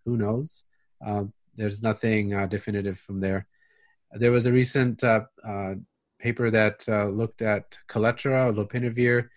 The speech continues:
but this paper, uh, you know, didn't show a benefit, but it was also fairly underpowered. And I think there was heavy use of steroids in the treatment arm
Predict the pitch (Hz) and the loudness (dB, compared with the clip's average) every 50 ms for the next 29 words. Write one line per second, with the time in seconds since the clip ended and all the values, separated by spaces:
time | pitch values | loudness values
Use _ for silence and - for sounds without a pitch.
0 | _ _ _ _ _ _ _ - 110 110 107 - - _ - 120 123 - - - | _ _ _ _ _ _ _ 2 2 2 2 2 -2 _ -2 -2 -2 -2 0 0
1 | 131 123 123 - 123 117 117 117 113 107 107 - _ _ _ _ _ _ - _ | 0 0 2 0 0 2 2 2 2 0 -4 -10 _ _ _ _ _ _ -20 _
2 | _ - _ _ 117 113 110 104 107 - - 160 123 113 107 104 101 120 120 120 | _ -20 _ _ -2 -2 -2 -2 -4 -10 -10 -6 -2 0 0 0 0 0 -2 -2
3 | 113 - - 123 113 101 107 113 120 127 131 127 - 139 127 117 - - 113 117 | -4 -2 0 0 0 2 2 0 2 2 0 0 0 0 0 0 0 -2 0 0
4 | 110 110 110 117 113 110 - 107 - - 120 113 110 110 104 104 101 101 101 - | 0 0 0 0 0 0 -4 -10 -4 -2 -2 0 0 0 0 -2 -2 -4 -6 -4
5 | - 123 120 120 120 123 123 117 113 101 101 - - 110 104 - - 107 104 104 | 0 2 2 4 4 4 2 2 0 -4 -4 -2 -4 -6 -4 -2 -2 0 0 2
6 | 101 104 104 101 98 98 - - _ _ _ _ _ _ - 123 107 113 110 113 | 2 0 0 -2 -2 -4 -8 -14 _ _ _ _ _ _ -4 -2 -2 0 0 0
7 | 117 117 - - 110 - - - - 127 127 131 127 131 127 123 113 110 113 110 | 0 0 -2 -4 -6 -6 -4 -2 0 2 4 4 4 4 2 2 0 -2 -4 -2
8 | 107 104 101 95 104 104 101 101 101 101 - _ _ _ _ _ _ _ _ - | -2 -2 -2 -2 -4 -2 -2 -4 -4 -6 -10 _ _ _ _ _ _ _ _ -4
9 | - 131 127 - 135 127 120 123 127 127 135 143 151 151 151 | -2 0 0 0 0 0 2 4 4 4 4 2 2 -2 -4